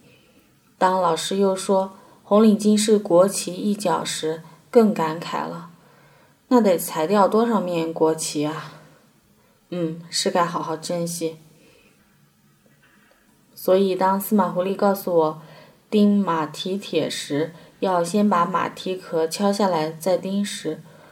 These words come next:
我就立刻当真了。况且当时他手里的确拿着斧头，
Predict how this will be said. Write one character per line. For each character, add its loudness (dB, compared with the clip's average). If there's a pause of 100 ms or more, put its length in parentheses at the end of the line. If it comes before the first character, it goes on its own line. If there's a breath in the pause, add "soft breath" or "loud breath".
(240 loud breath)
我 2
就 0
立 4
刻 -4
当 -4
真 -2
了。 -4 (840 soft breath)
况 0
且 2
当 4
时 -2
他 -2
手 2
里 -2
的 -2
确 -4
拿 -2
着 -6
斧 -8
头， -10